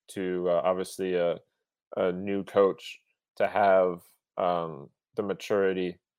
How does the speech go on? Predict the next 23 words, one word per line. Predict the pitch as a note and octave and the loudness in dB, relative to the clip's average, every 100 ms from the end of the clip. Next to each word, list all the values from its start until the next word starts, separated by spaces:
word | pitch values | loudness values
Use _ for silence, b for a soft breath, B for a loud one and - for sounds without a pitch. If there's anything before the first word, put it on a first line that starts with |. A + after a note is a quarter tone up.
| _ _ | _ _
to | - | -8
keep | A2 | 0
that | G#2 F#2 | 0 0
mentality | F#2 F#2 F#2 F2+ F2+ | -2 0 2 2 0
going, | F2+ F2 F2 E2+ - _ _ _ _ | -2 -2 -4 -8 -14 _ _ _ _
to | - | -8
not | F#2 F#2 F2+ | -4 -2 -2
get | - F#2+ | -4 -6
distracted, | F2+ - F#2 F2 - F2 E2+ - | -8 0 4 4 2 -4 -4 -8
to | F#2 | -12
say, | F#2 G2 F#2 | -4 0 0
"Hey, | F2 F#2 | 2 0
look, | F#2 F2+ - _ | 2 0 -2 _
these | G#2 F#2 | -10 -4
goals | G2 F#2+ F#2 | 2 2 0
are | |
still | F#2 - F2+ | -6 -6 -2
there. | F2+ F2+ F2 _ | -2 -2 -6 _
We | F#2+ | -12
can | F#2+ | -12
still | F#2 F#2+ | -12 -10
reach | F2+ E2+ - | -8 -10 -8
them. | F2 E2+ E2+ | -8 -6 -10